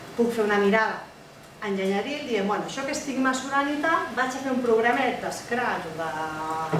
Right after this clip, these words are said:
el que sigui, perquè em modelitzi, vale? Per no haver jo de fer totes les vegades l'experiment, s'ha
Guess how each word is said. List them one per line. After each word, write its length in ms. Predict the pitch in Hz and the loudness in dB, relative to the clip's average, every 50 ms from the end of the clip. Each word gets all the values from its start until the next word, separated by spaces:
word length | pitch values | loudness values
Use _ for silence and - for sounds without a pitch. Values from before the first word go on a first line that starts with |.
| - - - - - - - - 180 | -2 -2 -6 -10 -12 -14 -10 -6 -6
el 80 | 175 175 | -4 -4
que 100 | 185 - | -4 -4
sigui, 360 | - - 285 285 262 277 - - - - - - - - - - - - - - - - | -4 -2 0 2 2 2 2 0 -2 -4 -8 -12 -12 -14 -14 -14 -16 -14 -16 -12 -2 0
perquè 260 | 240 214 208 - 220 | 0 0 0 0 -2
em 80 | 214 214 | -2 0
modelitzi, 600 | 214 214 196 196 190 226 240 220 190 - 202 233 - 185 - - | 0 0 2 2 2 2 0 -2 -4 -6 -6 -6 -6 -8 -10 -10
vale? 180 | 208 214 240 240 | -8 -6 -4 -4
Per 80 | 240 202 | -2 -2
no 80 | 226 254 | 0 2
haver 160 | 285 285 285 | 4 4 4
jo 80 | 285 269 | 4 4
de 100 | 269 269 269 | 4 2 2
fer 140 | 294 285 254 247 | 0 -2 0 -2
totes 240 | 240 233 262 247 226 | -2 -2 -2 -2 -2
les 80 | 247 | -2
vegades 320 | 247 254 262 220 196 196 214 | 0 0 0 0 0 0 -2
l'experiment, 720 | 226 233 - - 240 233 262 285 294 302 302 294 320 381 381 - - - - - - - | -2 -4 -4 -4 -2 0 0 0 0 0 -2 -4 -4 -6 -6 -8 -12 -16 -16 -16 -12 -6
s'ha 100 | - 277 | -4 -2